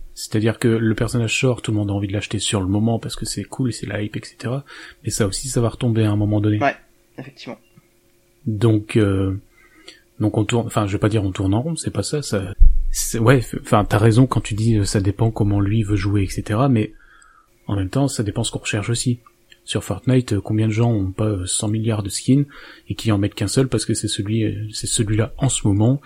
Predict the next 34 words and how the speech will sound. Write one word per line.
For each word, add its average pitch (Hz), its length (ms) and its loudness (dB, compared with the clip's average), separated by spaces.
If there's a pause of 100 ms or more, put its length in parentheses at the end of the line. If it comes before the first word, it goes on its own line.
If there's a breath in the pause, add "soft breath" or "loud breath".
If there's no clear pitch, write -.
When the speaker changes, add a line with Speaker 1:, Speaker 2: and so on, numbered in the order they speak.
(140 loud breath)
Speaker 2:
Mhm. 156 240 -6
Speaker 1:
qui 107 240 2
est 113 160 0
à 101 80 -2
la 107 120 4
mode. 110 260 6
Speaker 2:
Mhm. 143 140 -6 (580)
Speaker 1:
Et 110 60 -2
c'est 107 120 0
pareil 98 220 0
pour - 160 -8
tout. 139 220 -2 (200)
Speaker 2:
Mhm. 135 200 -10 (480)
Speaker 1:
Et 98 480 0
comme 101 180 2
toute - 240 -6
mode, 117 180 4
elle 98 120 2
finira 101 320 0
par - 160 -4
passer - 300 0
et 101 180 4
être - 260 -4
remplacée 104 380 0
par 95 200 -2
une 95 120 0
autre. 139 180 0 (260 loud breath)
Faudra 113 340 0
encore 123 340 4
débourser 113 400 -2
cinquante 117 360 -4
euros. 104 280 0 (440 loud breath)
Et, 101 200 2
euh, 92 440 -4